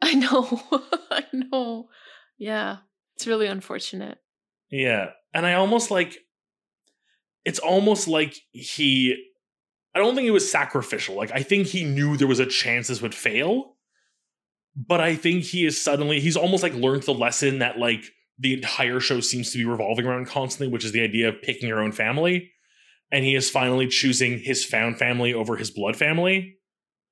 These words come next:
Speaker 2: Do angels have blood? Not important right now.
Speaker 1: Maybe tomato soup.
Speaker 2: <laughs> Tomato soup. No. Oh, all this to say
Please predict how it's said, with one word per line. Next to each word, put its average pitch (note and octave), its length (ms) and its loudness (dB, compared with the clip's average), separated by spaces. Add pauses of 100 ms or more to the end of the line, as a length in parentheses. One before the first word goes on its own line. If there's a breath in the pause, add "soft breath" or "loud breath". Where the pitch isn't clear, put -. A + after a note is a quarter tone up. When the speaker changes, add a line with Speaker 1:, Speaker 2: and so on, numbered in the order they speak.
(340)
Speaker 2:
Do F#2+ 80 -8
angels B2+ 300 0
have D3+ 280 0
blood? E3 360 2 (920 soft breath)
Not D3 260 4
important B2+ 340 2
right G#2+ 140 2
now. F#2+ 220 -2 (300)
Speaker 1:
Maybe A3 220 -2
tomato G#3+ 320 -6
soup. B3 320 -8 (180)
Speaker 2:
<laughs> - 180 -20
Tomato C4 1400 2
soup. - 880 -4 (880)
No. - 1300 -2 (1000 loud breath)
Oh, F#3 580 4 (260 loud breath)
all A3 260 6
this A3+ 200 2
to A3 120 -2
say D3 540 2